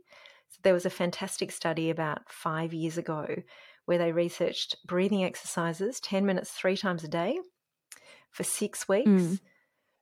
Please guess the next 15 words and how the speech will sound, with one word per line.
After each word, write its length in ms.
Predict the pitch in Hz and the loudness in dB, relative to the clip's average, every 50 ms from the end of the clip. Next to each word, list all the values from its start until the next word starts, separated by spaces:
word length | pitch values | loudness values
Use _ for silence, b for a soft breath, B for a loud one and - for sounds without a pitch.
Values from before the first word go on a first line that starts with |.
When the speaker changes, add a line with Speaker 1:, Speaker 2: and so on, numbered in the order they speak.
| _ _ _ _ - | _ _ _ _ -2
Speaker 1:
was 140 | 202 196 - | 0 2 4
as 180 | - 196 185 - | 4 2 2 0
good 320 | - - 196 190 190 180 - - | 0 0 2 2 2 2 2 0
as 220 | 180 175 165 - | 0 0 -2 -2
two 240 | - - - - 196 | -4 -4 -2 -2 0
years 520 | 185 175 170 175 175 170 165 160 156 - - | 0 0 -2 -2 -2 -2 -4 -4 -6 -8 -10
of 120 | 170 - | -10 -8
cognitive 480 | - - 175 165 165 156 - - 156 151 | -6 -6 -4 -4 -4 -4 -6 -8 -8 -8
behavioural 480 | 165 175 165 165 156 156 160 - - - | -8 -8 -8 -8 -8 -10 -10 -12 -14 -14
therapy. 300 | - - 160 151 151 _ - | -14 -14 -12 -14 -10 _ -2
Speaker 2:
Wow. 600 | 151 143 143 139 131 127 127 123 123 120 123 113 _ _ _ _ _ _ _ _ _ _ _ _ _ - 180 | -2 0 -2 -2 -4 -6 -8 -10 -10 -12 -14 -16 _ _ _ _ _ _ _ _ _ _ _ _ _ -4 -2
Speaker 1:
Mm. 420 | 180 180 170 165 156 151 151 151 - _ _ _ _ _ _ _ _ _ - | 0 0 0 0 -2 -4 -8 -10 -14 _ _ _ _ _ _ _ _ _ -4
Speaker 2:
Gosh, 540 | - 165 170 165 165 165 165 156 160 160 - | -2 0 2 2 2 0 0 -2 -2 -4 -4
that's 260 | - - - - - - | -2 -4 -4 -4 -2 0
amazing. 800 | 160 156 151 147 151 151 147 143 - 135 131 127 123 135 131 | 0 2 2 2 2 2 2 0 -2 -6 -6 -6 -6 -8 -10